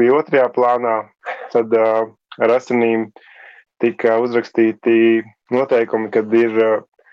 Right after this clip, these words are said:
jādomā vairāk par drošību. Tad arī parādījās dažādas uzlabojumi, piemēram, elektronikas, dažādi drošinātāji uz droniem, lai, ā, drons pie pacelšanās netīšām nenomet šīs granātas, kas bija bieža problēma sākumā.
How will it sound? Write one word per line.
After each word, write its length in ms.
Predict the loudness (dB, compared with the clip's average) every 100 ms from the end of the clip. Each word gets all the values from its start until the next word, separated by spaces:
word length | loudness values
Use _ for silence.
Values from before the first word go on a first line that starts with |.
| _ _ _
jādomā 460 | 0 2 2 0 0
vairāk 300 | 0 2 0
par 80 | -2 0
drošību. 500 | 0 0 -2 -4 -6 _
Tad 220 | -6 -4 -2 2
arī 140 | 2
parādījās 540 | 2 0 0 0 0 -4 -18 -2
dažādas 540 | -2 0 -2 -2 -6 -8 -16 -6
uzlabojumi, 720 | -2 0 0 0 0 0 -4 -12 _
piemēram, 540 | 0 0 0 -2 -4 -6 -14 -8
elektronikas, 880 | 0 0 0 0 0 0 -4 -10 -2
dažādi 460 | -2 2 -2 0
drošinātāji 800 | 0 0 0 -2 0 0 0 0 -4 _ -20 -20 -18 -20 -14 -4
uz 160 | -4
droniem, 480 | 0 0 0 0 0
lai, 160 | 0 2 2 0
ā, 60 | -2 -8 -14 _ _ -10
drons 400 | -2 0 0 0
pie 80 | 0
pacelšanās 640 | -2 -2 -4 -2 -2 0
netīšām 480 | 0 0 0 -2 0
nenomet 400 | 0 -2 -4 -2
šīs 240 | -2 -2 0
granātas, 400 | 0 0 -4 -4
kas 160 | -8 -2
bija 160 | 0
bieža 280 | 2 0 0
problēma 340 | -2 0 -2 0
sākumā. 540 | -2 -2 -2 -4 -4